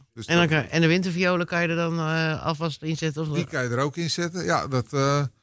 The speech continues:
Speaker 1: maar ik zou nog heel even, met de violen zou ik nog heel eventjes wachten in verband met dat het nog een beetje te warm is.
Speaker 2: Oké.
Speaker 1: Dus dat zou ik meer naar het eind van de maand, oktober zo'n beetje, dan zou ik de violen gaan zetten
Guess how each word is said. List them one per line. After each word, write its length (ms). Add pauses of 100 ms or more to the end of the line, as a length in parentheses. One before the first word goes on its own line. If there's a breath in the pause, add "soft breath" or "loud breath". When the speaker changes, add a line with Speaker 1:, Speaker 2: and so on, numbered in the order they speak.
(180)
Speaker 1:
maar 140
ik 140
zou 240
nog 140
heel 220
even, 240
met 140
de 80
violen 420
zou 160
ik 60
nog 120
heel 180
eventjes 360
wachten 340
in 80
verband 340
met 120
dat 160
het 100
nog 140
een 80
beetje 280
te 100
warm 280
is. 220 (320)
Speaker 2:
Oké. 200
Speaker 1:
Dus 220
dat 200
zou 240
ik 60
meer 280
naar 180
het 100
eind 300
van 120
de 60
maand, 360
oktober 460
zo'n 160
beetje, 360
dan 300
zou 280
ik 60
de 120 (120)
violen 380
gaan 220
zetten 340